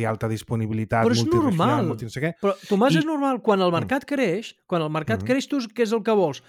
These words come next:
Speaker 2: Desplegar funcionalitats i garantitzar esta-, escalabilitat.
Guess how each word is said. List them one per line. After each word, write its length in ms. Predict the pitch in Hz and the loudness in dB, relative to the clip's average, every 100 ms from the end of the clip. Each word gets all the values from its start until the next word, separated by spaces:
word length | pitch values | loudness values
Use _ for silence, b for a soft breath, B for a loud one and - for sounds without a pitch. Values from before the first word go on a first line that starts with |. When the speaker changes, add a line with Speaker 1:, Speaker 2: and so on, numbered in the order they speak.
| b - | b -12
Speaker 2:
Desplegar 560 | 131 131 - 135 180 | -8 -8 -4 0 0
funcionalitats 840 | 220 247 247 254 254 262 294 320 - b b | 0 -2 2 2 2 2 2 0 -14 b b
i 100 | 233 | -2
garantitzar 440 | 185 175 160 160 190 | 0 0 0 -2 -2
esta-, 300 | - 240 220 | 0 0 0
escalabilitat. 840 | 175 - 180 156 139 127 120 113 | -4 0 0 2 -2 -6 -8 -14